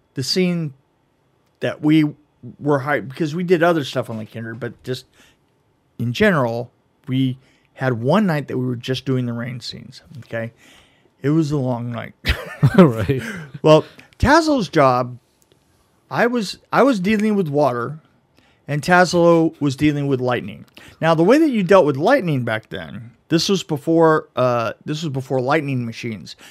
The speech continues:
Speaker 1: Now they have lightning machines, which are basically an enormous flash.
Speaker 2: Right.
Speaker 1: Right?
Speaker 2: Yeah.
Speaker 1: Back then, <laughs> the way that we did it is we took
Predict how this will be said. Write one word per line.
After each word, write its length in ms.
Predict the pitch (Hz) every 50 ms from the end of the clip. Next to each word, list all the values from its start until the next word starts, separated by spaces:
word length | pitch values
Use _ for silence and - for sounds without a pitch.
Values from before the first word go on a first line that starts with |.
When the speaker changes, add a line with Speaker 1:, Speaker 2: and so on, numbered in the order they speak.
| - _
Speaker 1:
Now 180 | - 175 208 233
they 100 | 226 214
have 160 | 180 185 165 147
lightning 400 | 147 170 190 160 151 139 131 127
machines, 360 | 123 - - 139 127 120 120
which 180 | 139 135 131
are 60 | 139 131
basically 480 | 120 135 135 127 - - - 127 123 117
an 100 | 113 113
enormous 520 | 123 135 143 147 135 127 123 123 123 123 -
flash. 580 | - - 123 117 101 - - - - - - _ _
Speaker 2:
Right. 240 | - 131 113 110 104 - -
Speaker 1:
Right? 260 | - 120 139 160 127 - _ _ -
Speaker 2:
Yeah. 200 | 131 131 113 95 - _ _ _ _ _ _ _ _ _ _ _ - -
Speaker 1:
Back 280 | - - 117 170 -
then, 480 | - 202 240 247 214 160 143 143 143 135 _ - -
<laughs> 140 | - - -
the 160 | 131 120 160
way 160 | 160 151 151
that 320 | 139 143 139 139 113 - -
we 60 | 151
did 320 | 127 139 160 170 151 131
it 180 | 160 139 135 -
is 180 | 151 131 - - - - - _
we 120 | - 165 190
took 320 | 185 - 208 180 - -